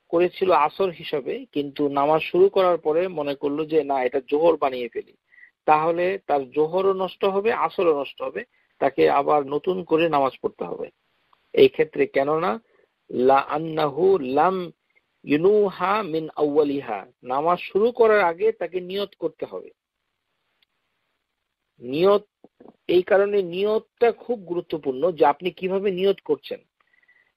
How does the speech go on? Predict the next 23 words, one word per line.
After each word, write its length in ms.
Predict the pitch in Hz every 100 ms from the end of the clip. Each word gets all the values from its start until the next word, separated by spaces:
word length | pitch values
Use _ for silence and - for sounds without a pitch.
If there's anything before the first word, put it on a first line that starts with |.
| -
যে 180 | 117
মসজিদের 580 | 147 160 170 220 202 208
ভিতরে 580 | 202 202 196 190 220 240 -
তারাবির 480 | 175 175 185 208 202
নামাজ 300 | 190 196 185 _
চলছে, 460 | 196 185 - 196 277 _ _ _ _ _ _ _ -
আপনি 600 | 139 - 175 196 226 247 _ _ _ _ _ _
ফরজ 360 | 180 185 247
নামাজের 560 | 240 226 202 196 190 185
নিয়তে 540 | 175 180 180 - 226
তারাবির 520 | 220 170 165 170 185 -
সাথে 320 | 196 185 208
যোগ 320 | 196 165 156 143
দিতে 200 | 131 127
হবে, 380 | 98 90 - - _ _ _ _
তাহলে 360 | 123 135 156 156
আপনার 440 | 143 - 160 208 294 _ _ _ _ _ _ _ _ _ _ -
নামাজটা 540 | 131 143 156 - 190
ঠিক 280 | - 208 190
হবে। 440 | 135 110 98 - _ _ _ _ _ _ _
আর 400 | 123 143 180 170
যদি 340 | 185 180 202
আপনি 640 | 185 170 190 202 214 202